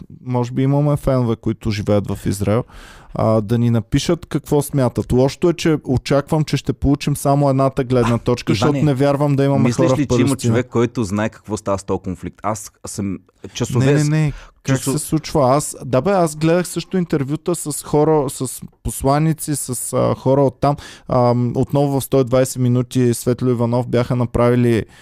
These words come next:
Speaker 1: ам, интервюта с, а, и израелския посланик в България, и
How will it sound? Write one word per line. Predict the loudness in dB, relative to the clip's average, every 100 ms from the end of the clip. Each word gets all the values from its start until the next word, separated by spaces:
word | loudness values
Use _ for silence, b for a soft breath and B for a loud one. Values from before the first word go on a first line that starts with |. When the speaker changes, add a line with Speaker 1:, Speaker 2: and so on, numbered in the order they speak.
| B B B -2
Speaker 1:
ам, | 0 2 0 -2 -4
интервюта | -2 -2 -2 -2 -2 -2 0 -2
с, | 0 -6 -6 -8 -4
а, | -2 -2 0
и | 0 0
израелския | 0 0 0 0 0 -2 _ _ -14
посланик | -10 -2 2 2 0
в | -2 -2
България, | 0 0 2 0 2 0 0 -2
и | 0 2 2